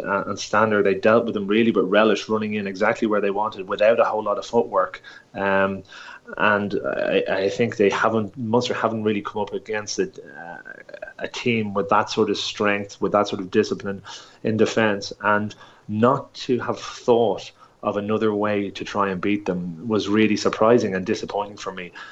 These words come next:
Uh, and I think they'll regret it, because I just didn't know under what circumstances that game plan was gonna beat that team. Um, so,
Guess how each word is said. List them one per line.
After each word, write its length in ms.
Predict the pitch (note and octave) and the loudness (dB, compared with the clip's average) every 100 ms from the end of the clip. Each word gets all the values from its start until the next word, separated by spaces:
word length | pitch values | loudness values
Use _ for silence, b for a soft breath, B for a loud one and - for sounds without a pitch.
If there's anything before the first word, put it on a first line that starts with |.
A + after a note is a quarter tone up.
| B - | B -4
Uh, 300 | G2 G2 G2 | 0 2 2
and 100 | A2 | 2
I 60 | G#2 | 2
think 180 | D3 B2 | 2 4
they'll 140 | C3 | 4
regret 400 | A2+ G#2+ A2+ A2+ | 4 4 4 2
it, 100 | F#2 | 0
because 300 | G#2+ A2+ G#2 - - B B B B - | -4 -4 -4 -6 -8 B B B B -6
I 100 | A2 | 0
just 240 | C3 B2+ | 0 2
didn't 320 | B2+ B2 A#2+ | 2 2 -2
know 400 | A2+ A2+ A2+ G#2+ | -2 2 4 4
under 120 | G#2 | 2
what 180 | G#2 G#2+ | 2 2
circumstances 720 | - A2 A2 - G#2 G2 G2 | 0 -2 -2 -2 -2 -2 -8
that 320 | - G#2+ G#2 - | 0 2 2 -2
game 240 | G#2+ G#2+ | -4 -4
plan 260 | G#2 F#2+ G2 | -2 -2 -2
was 140 | F#2 | -10
gonna 180 | G#2 G2 | -10 -10
beat 300 | F2 F#2 - | -8 -10 -2
that 240 | F2+ F2+ | 0 0
team. 380 | - G#2+ G2 E2+ - b b b b b - | -6 -8 -8 -10 -16 b b b b b -4
Um, 440 | F#2+ F#2+ F#2 F2 - _ _ _ _ - | 0 2 0 -6 -12 _ _ _ _ -18
so, 400 | - B2 G#2+ G2+ | -2 4 4 4